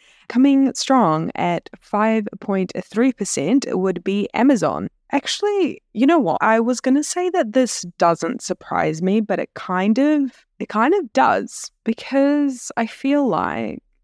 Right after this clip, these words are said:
millennials and Gen Z, we're very socially conscious. So when things come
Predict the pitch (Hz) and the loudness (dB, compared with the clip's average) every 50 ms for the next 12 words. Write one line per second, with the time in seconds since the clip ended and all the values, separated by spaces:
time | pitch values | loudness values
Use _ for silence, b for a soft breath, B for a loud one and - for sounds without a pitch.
0 | _ - - 214 214 220 226 240 240 262 269 269 247 254 233 202 170 - 185 180 | _ -4 0 0 2 2 4 4 4 4 2 2 2 2 2 2 2 0 0 0
1 | 180 185 185 175 - 175 175 175 175 165 170 170 170 160 170 175 185 202 220 214 | 0 -2 -2 -2 -2 -2 0 0 0 -2 -2 -4 -4 -2 -2 0 2 2 0 0
2 | - - - - 170 165 170 165 - - - 170 170 160 - - - - - - | -2 -4 -4 -2 0 0 0 -2 -6 -6 -6 -4 -4 -4 -6 -6 -8 -8 -8 -8
3 | - - - - - - 165 - - - - - - 185 180 170 - B B B | -8 -8 -6 -6 -6 -6 -6 -8 -8 -6 -4 -2 -2 -2 -2 -4 -8 B B B
4 | B B - 202 196 185 - 208 214 220 233 233 214 - - - - 202 190 | B B -2 -2 -2 0 0 0 2 2 2 2 0 -2 -6 -6 -2 -2 -2